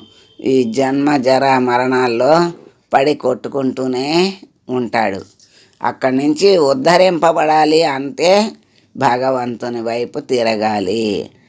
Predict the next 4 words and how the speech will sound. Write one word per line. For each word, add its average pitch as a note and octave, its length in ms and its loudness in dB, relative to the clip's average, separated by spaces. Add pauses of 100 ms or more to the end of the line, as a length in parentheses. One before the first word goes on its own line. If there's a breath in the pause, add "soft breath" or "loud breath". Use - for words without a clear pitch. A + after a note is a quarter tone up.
(220 soft breath)
అంతర్ముఖమైతేనే B2+ 1700 0 (640 loud breath)
మనకి A#2+ 800 -4 (560)
ఈ B2 400 4 (200)
ముక్తి C#3 600 2